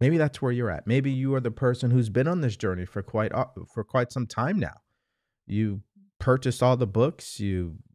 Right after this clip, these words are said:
watch all the videos, you listen to audiobooks. I mean,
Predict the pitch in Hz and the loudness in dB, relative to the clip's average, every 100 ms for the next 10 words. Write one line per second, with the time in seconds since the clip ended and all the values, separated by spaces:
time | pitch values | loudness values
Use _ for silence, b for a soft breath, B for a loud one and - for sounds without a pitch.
0 | _ _ - 95 107 123 127 123 110 117 | _ _ -10 2 2 4 2 2 2 0
1 | 127 135 156 143 98 85 78 92 87 120 | 0 -2 -4 -8 -8 -10 -10 -8 -4 -2
2 | - 117 - 120 131 135 131 135 - 117 | -2 -2 -2 0 0 0 -2 -4 -6 -4
3 | 117 113 | -4 -6